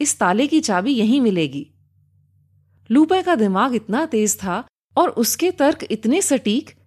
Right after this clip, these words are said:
कि जहां से उसने काम गैनीमार को सौंपा था, उसे वहीं से शुरुआत करनी होगी। सारी हिचक भुलाकर गैनीमार जीने से फिर तीसरी मंजिल तक पहुंच गया। फ्लैट का दरवाजा खुला था।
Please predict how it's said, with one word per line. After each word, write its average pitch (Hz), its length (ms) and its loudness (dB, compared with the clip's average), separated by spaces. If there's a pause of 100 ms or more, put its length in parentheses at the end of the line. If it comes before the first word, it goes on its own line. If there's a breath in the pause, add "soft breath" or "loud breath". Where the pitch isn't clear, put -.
(140)
कि 339 120 2
जहां 254 300 2
से 370 160 0
उसने 330 300 -4
काम 277 280 0
गैनीमार 247 460 2
को 294 140 -4
सौंपा 233 380 -2
था, 262 260 -4 (200)
उसे 349 220 0
वहीं 277 220 2
से 339 140 0
शुरुआत 233 420 0
करनी 185 260 -2
होगी। 151 340 -6 (1000)
सारी 262 380 0
हिचक 294 340 0
भुलाकर 226 580 0
गैनीमार 214 520 0
जीने 196 300 0
से 226 140 -2
फिर 226 180 -4
तीसरी 208 380 -2
मंजिल 180 320 -2
तक 180 180 -6
पहुंच 165 280 -6
गया। 151 280 -8 (600)
फ्लैट 254 320 0
का 302 120 -4
दरवाजा 202 440 0
खुला 185 340 -2
था। - 340 -16